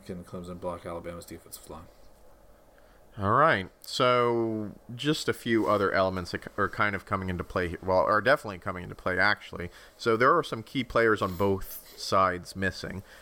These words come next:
Speaker 2: Clemson has three players who were suspended for alleged use of a banned substance. Um, we, we knew about this ahead of time. This happened before the Notre Dame game. The B tests came back positive, and appeals were either denied or deferred. So those players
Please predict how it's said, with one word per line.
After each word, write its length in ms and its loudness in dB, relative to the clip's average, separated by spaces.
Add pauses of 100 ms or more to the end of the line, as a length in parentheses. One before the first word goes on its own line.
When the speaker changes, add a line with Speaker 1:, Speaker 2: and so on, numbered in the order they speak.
(140)
Speaker 2:
Clemson 320 -2
has 380 2
three 300 0
players 480 2
who 100 0
were 140 2
suspended 580 -2
for 320 2
alleged 480 -2
use 240 -4
of 160 -6 (100)
a 60 -4
banned 300 -2
substance. 580 -6 (360)
Um, 500 -2 (520)
we, 280 0
we 160 0
knew 160 4
about 240 2
this 140 -8
ahead 220 -4
of 80 -6
time. 380 -2
This 420 -6
happened 280 -2
before 460 -4
the 160 -8
Notre 240 -4
Dame 240 -4
game. 280 -6 (320)
The 80 -10
B 220 0
tests 380 0
came 180 -2
back 180 0
positive, 580 2
and 100 -8
appeals 520 0
were 220 -2
either 240 -4
denied 420 2
or 60 -4
deferred. 560 2 (260)
So 160 -2
those 180 2
players 360 2